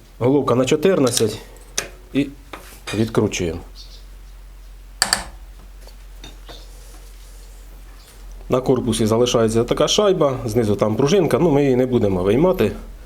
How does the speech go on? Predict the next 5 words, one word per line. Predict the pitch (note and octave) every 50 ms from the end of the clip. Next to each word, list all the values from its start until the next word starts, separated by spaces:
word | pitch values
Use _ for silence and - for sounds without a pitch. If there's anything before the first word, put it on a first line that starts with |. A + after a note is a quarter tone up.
| - - - - - - - - - -
І | D#3 E3+ F#3 - - - -
розпилювач | B2 B2 A#2+ B2 - - E3+ E3 D3+ C3+ A2+ A2 - - - -
із | - B2 B2+
самою | - - A#2+ A2 A2 A2+ A#2 A2 G#2+ G#2+ G#2 - - - -
гайкою. | - G2 G#2 G2 E2 D#2 D2+ - - -